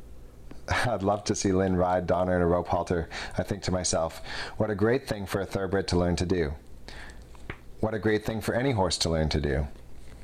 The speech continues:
Lynn Szymanski is a fierce competitor. I watched her and Donna at Rolex in twenty thirteen. I remember the unrelenting pace,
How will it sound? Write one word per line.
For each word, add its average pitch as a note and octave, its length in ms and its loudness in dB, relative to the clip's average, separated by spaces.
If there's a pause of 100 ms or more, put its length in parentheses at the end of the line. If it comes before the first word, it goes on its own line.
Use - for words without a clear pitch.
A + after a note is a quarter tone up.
(1040)
Lynn A#2+ 160 2
Szymanski G2 800 0
is F#2 120 2
a F#2 60 0
fierce G#2 340 0
competitor. D#2+ 640 2 (480)
I F2 100 2
watched F#2+ 320 2
her G2+ 200 2
and G#2 100 4
Donna E2+ 300 2
at D#2+ 40 0
Rolex E2+ 380 4
in F#2 60 2
twenty F2 260 0
thirteen. E2+ 580 -2 (460)
I G2 60 -6
remember A#2+ 380 0
the A2+ 160 2
unrelenting A#2+ 540 2
pace, - 600 2